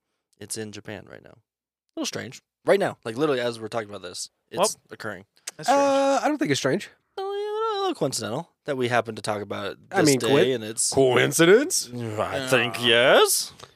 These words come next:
Speaker 3: Um,
Speaker 2: not.
Speaker 1: Maybe not?
Speaker 3: No, I mean, I think there's all walks of life that worship or believe in whatever they want.
Speaker 1: This is a P G A tournament, though. It's, you know, it's just,
Speaker 3: Okay,
Speaker 1: just
Speaker 3: so
Speaker 1: a
Speaker 3: it
Speaker 1: little
Speaker 3: doesn't,
Speaker 1: interesting.
Speaker 3: it doesn't mean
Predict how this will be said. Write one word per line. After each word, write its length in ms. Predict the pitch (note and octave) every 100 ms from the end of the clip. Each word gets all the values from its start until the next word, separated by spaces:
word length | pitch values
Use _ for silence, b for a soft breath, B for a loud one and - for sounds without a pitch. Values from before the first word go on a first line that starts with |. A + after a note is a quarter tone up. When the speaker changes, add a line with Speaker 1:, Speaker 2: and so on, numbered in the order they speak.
| B B B _ _ D3+
Speaker 3:
Um, 460 | D3+ D3+ C#3+ B2+
Speaker 2:
not. 240 | A#2 E3+ _ _ _
Speaker 1:
Maybe 180 | G#2+ A2
not? 500 | G#2+ A2+ F#3+ G#4 - _
Speaker 3:
No, 260 | A3 C#4 C#3+
I 120 | A2
mean, 180 | F#3+ F3+
I 120 | D3+
think 300 | F3+ G3+ D3+ - _ _
there's 600 | B2 C#3 C#3 C#3 C3+ B2
all 280 | - C3+ C3
walks 280 | B2 B2+ -
of 100 | A#2
life 300 | G2+ A2 -
that 220 | A#2+ G#2
worship 540 | G2 G#2 G#2+ A#2+ C3+ A2+
or 360 | G#2+ G#2 G#2 F2+ -
believe 380 | A2+ G#2+ G2+ A2+
in 300 | G#2+ G2+ G2+ -
whatever 380 | A2 G#2+ G#2+ A2+
they 140 | B2
want. 280 | B2+ G3 - -
Speaker 1:
This 100 | C#4
is 40 |
a 40 | B3
P 200 | F3+ E3
G 140 | D#3
A 140 | D3+
tournament, 460 | C#3+ D3+ F#3 A2+ -
though. 140 | F#2
It's, 160 | G2 A#2
you 60 | E3 D3+
know, 320 | E3 D#3 D3 - _ _ _
it's 160 | -
just, 280 | - C#4 -
Speaker 3:
Okay, 260 | A2 - A2+
Speaker 1:
just 160 | A#2+ -
Speaker 3:
so 80 |
Speaker 1:
a 20 | C3
Speaker 3:
it 20 |
Speaker 1:
little 100 | C3+
Speaker 3:
doesn't, 140 | C3+
Speaker 1:
interesting. 280 | - - A2+
Speaker 3:
it 60 | D3+
doesn't 260 | D#3+ C#3
mean 100 | B2